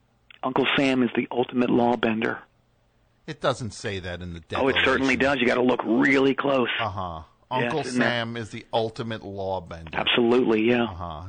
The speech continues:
Speaker 2: No, it
Speaker 1: Yeah.
Speaker 2: doesn't.
Speaker 1: Yes, it does.
Speaker 2: It does not.
Speaker 1: Does. Oh, no.
Speaker 2: What?
Speaker 1: Shh.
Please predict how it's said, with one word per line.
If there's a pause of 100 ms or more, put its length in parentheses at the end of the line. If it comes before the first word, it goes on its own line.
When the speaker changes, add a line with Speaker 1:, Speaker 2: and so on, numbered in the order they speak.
Speaker 2:
No,
it
Speaker 1:
Yeah.
Speaker 2:
doesn't.
Speaker 1:
Yes,
it
does. (300)
Speaker 2:
It
does
not. (220)
Speaker 1:
Does. (1600)
Oh,
no. (920)
Speaker 2:
What? (2500)
Speaker 1:
Shh.